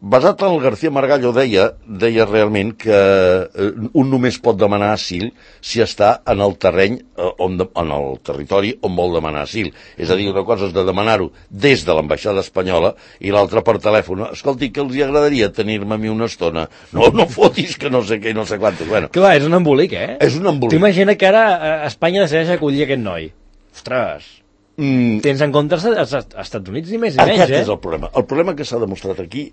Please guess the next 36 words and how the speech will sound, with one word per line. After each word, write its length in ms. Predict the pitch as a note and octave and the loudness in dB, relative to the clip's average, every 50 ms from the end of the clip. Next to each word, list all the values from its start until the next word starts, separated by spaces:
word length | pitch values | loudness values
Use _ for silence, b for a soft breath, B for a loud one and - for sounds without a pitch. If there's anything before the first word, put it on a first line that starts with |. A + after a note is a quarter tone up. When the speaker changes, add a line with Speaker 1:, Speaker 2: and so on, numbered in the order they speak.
| - - | -14 -4
Speaker 1:
és 360 | - A#2+ C#3 E3+ - - - b b b b b b b b _ _ | 0 2 2 2 0 -4 -10 b b b b b b b b _ _
la, 960 | A#2+ A#2 A2+ A2 G#2+ G#2 G2+ G2 F#2+ F#2+ F#2 F2+ F2 F2 E2+ D#2+ D#2+ D#2+ D2+ - _ - | 4 6 8 8 8 8 8 8 8 8 8 6 6 6 4 4 2 0 -2 -6 _ -4
la, 200 | F2+ E2+ E2+ E2+ - - | 0 0 0 0 0 2
el, 160 | G2 F#2+ G2 G2 F#2+ G2 - - | 2 2 2 2 0 -2 -2 -2
la, 160 | F#2 F#2 F2 - | -2 -2 -2 -2
el 120 | F#2+ G2+ F#2+ - | -2 -4 -4 -4
poder 300 | G#2+ G#2 F#2 A2+ D#3 D3+ C#3 - _ _ | -4 0 2 2 2 2 -2 -8 _ _
d'Estats 480 | A#2 G#2 G#2+ - - - G2 F#2 - F2 | -6 -4 -4 -4 -2 -2 -2 -2 -4 -8
Units. 320 | D2+ C#2+ C2+ B1+ - - b b b b b b b | -10 -10 -14 -16 -18 -20 b b b b b b b
Per, 140 | - B2+ B2 A#2+ A#2 - - | 4 4 4 4 2 -2 0
però, 160 | A2+ G#2+ G#2 | 0 2 2
de 140 | F#2+ F#2+ - | 2 0 -2
totes 300 | - D3 D3 - G3 D#3 | -4 -6 -6 -6 -6 -4
maneres, 460 | D3 A#2 F#2+ E2+ D2+ D#2 A2+ - - - | -4 -4 -4 -2 -2 -2 -4 -4 -8 -10
que 160 | - - G2+ - - A2+ | -10 -12 -10 -8 -6 -2
jo 140 | F#2+ G#2+ G#2 - | -2 -2 0 -2
crec 160 | - - - - | -4 -6 -6 -6
que 80 | G2+ F#2 | -4 -4
Europa, 340 | F2 E2 D#2+ D#2 - C#3+ - - | -2 -2 -2 -4 -4 -8 -6 -2
bueno, 220 | A2 A#2+ C#3 C3 E2 | -2 -2 -2 -4 -8
concreta, 480 | - - F2+ E2+ - A2 B2 - C3 - - G#2+ F#2 | -14 -14 -12 -4 -2 -2 -2 -2 -6 -10 -12 -12 -10
Europa 460 | E2 E2+ F2+ A#2 - F#2+ - D#2+ D#2 | -8 -2 0 2 2 2 0 -4 -6
i 40 | D2 D#2+ | -6 -8
concretament 400 | F2 F2 G2 A2+ B2 A2+ A2+ G#2 | -10 -8 -4 -4 -4 -2 -2 -4
Speaker 2:
Mhm. 80 | F#2+ | -4
Speaker 1:
l'estat 240 | F#2+ G#2 A#2 F#2 D#2 | -6 -6 -6 -8 -8
espanyol, 460 | G2+ - - A2+ A2 - D#2+ A2+ - B B B B B B B B | -10 -12 -12 -10 -8 -6 -6 -6 -6 B B B B B B B B
és 160 | - F2+ E2 - | -12 -10 -10 -8
una 140 | F3 F3+ - | -8 -8 -8
pífia, 400 | - G2+ G#2 - - G2+ E2 C2+ - b b b b b b _ | -8 -10 -12 -10 -6 -6 -6 -6 -6 b b b b b b _
perquè 380 | - G#2+ G2+ - - A2 G#2 - | 0 0 0 0 -2 -4 -4 -4
jo 180 | - G#2 G2 F2+ | -4 -4 -4 -4
crec 200 | - C3+ D#3 C3+ | -4 -6 -8 -6
que 160 | - D#3+ C#3+ - - | -6 -6 -6 0 0
els, 360 | A2 G2+ F2 - - - - _ | 0 0 0 -2 -8 -12 -10 _
els, 360 | D#2+ D#2+ D2+ D2 C#2+ - - | -6 -4 -4 -6 -8 -10 -12